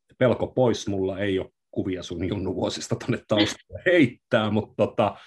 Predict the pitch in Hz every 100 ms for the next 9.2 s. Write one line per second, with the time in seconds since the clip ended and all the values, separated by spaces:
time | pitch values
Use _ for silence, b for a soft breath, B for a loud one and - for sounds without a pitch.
0 | B B - 139 131 113 104 104 98 101
1 | 98 101 - 107 101 90 107 95 - 127
2 | 117 101 - 107 107 101 - - - 107
3 | 107 - 104 98 117 104 95 101 - -
4 | 113 104 92 87 92 87 87 85 _ _
5 | _ _ _ _ 107 107 95 - 95 90
6 | 87 - - _ _ 101 95 90 85 85
7 | 82 - 87 85 82 - 87 - 87 -
8 | - - 92 85 - 85 85 78 73 73
9 | - -